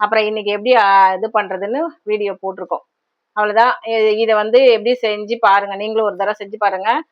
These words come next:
தீபாவளியே சிறப்பா கொண்டாடுங்க. ஆனா அளவு மாறாம செய்யுங்க. எந்த வந்து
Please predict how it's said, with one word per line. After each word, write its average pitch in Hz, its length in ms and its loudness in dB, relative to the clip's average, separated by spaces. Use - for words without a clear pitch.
தீபாவளியே 240 400 2
சிறப்பா 226 380 0
கொண்டாடுங்க. 208 540 -2
ஆனா 208 260 0
அளவு 262 360 2
மாறாம 208 520 2
செய்யுங்க. 196 340 -8
எந்த 240 300 -6
வந்து 214 280 -2